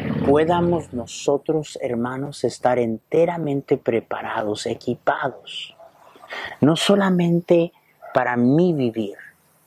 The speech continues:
sino para que entonces yo pueda ser útil para Él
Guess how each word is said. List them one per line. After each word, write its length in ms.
sino 280
para 280
que 120
entonces 680
yo 220
pueda 440
ser 320
útil 420
para 300
Él 360